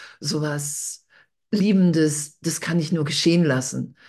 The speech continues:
Das könnte ich in der Person selber niemals herstellen, machen. Also da komme ich in der Begrenzung nicht drauf.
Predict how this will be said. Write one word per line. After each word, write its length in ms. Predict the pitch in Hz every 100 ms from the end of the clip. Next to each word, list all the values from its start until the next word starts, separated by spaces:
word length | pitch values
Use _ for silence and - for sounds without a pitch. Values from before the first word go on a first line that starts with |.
| - -
Das 140 | - 139
könnte 260 | 175 170
ich 280 | 151 143 -
in 120 | 156
der 100 | 151
Person 640 | 143 156 156 170 160 147 147
selber 280 | 143 147 143
niemals 960 | 151 156 165 160 139 127 127 - - _
herstellen, 680 | 139 123 - 147 120 -
machen. 520 | 175 143 - - - -
Also 400 | - 160 143 - - - -
da 80 | -
komme 240 | 139 160 156
ich 80 |
in 80 | 127
der 60 | 143
Begrenzung 560 | 143 135 127 139 143
nicht 160 | 143 -
drauf. 300 | - 135 -